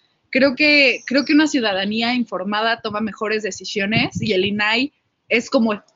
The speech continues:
el medio por el cual la ciudadanía se puede informar. El, el problema es que, pues, tienes que ahí andar haciendo, levantar actas para que te pasen información sobre el gobierno, entre otras cosas, sí se vuelve un poco tedioso. Y por el tema de la protección de datos,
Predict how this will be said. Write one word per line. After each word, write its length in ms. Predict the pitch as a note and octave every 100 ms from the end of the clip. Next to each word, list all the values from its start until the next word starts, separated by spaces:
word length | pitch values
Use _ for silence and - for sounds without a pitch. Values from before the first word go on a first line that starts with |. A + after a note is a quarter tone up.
| _ _
el 140 | B3+ A3+
medio 380 | B3 C#4 C#4
por 140 | A#3+ G3
el 120 | G3
cual 240 | A3 G#3 A3+
la 160 | A3 C4
ciudadanía 640 | C#4 B3+ A#3 G3+ G#3+ G#3+
se 140 | A3 G#3
puede 180 | G3
informar. 400 | F#3+ - G3 F#3 -
El, 240 | F#3+ G3+ - _ -
el 140 | G#3+
problema 580 | G#3+ A3 B3 A#3+ A#3+ A3+
es 140 | A3 -
que, 120 | A3+
pues, 220 | G3 G3+
tienes 260 | A3 G#3+ G3+
que 360 | A#3 G3+ F3+ _ _ _ _ _ _
ahí 460 | F#3+ A3 A3+ A3+ G#3
andar 260 | G#3 G#3
haciendo, 400 | G#3+ - G#3+ G#3 F#3+
levantar 420 | G#3 G3+ G3+ G#3
actas 320 | G#3 G#3+ G#3+
para 160 | F#3 F#3
que 80 |
te 120 | F#3 F3+
pasen 360 | G3 G3 G3
información 920 | F#3 F#3 F3+ F3 G3 C#4 D4 D4 C#4+
sobre 280 | - G3+ F3
el 80 | E3+
gobierno, 560 | F3+ A#3+ C4+ C4 B3 A3+
entre 180 | G#3
otras 300 | F#3+ F#3+ G3+
cosas, 280 | - A#3 A#3+
sí 100 | B3
se 80 | B3
vuelve 220 | A#3 A#3
un 80 | A3
poco 220 | G#3+ A3
tedioso. 540 | - E3+ G3 G3 G3 B3+ _ _ _
Y 80 | G#3+
por 140 | A#3+
el 120 | A#3+
tema 200 | A#3+ D4
de 100 | D4+
la 160 | B3 F#3+
protección 480 | G3 G#3 G3 A#3 A3
de 120 | A3+
datos, 580 | G#3 F#3+ G#3 C#4+ -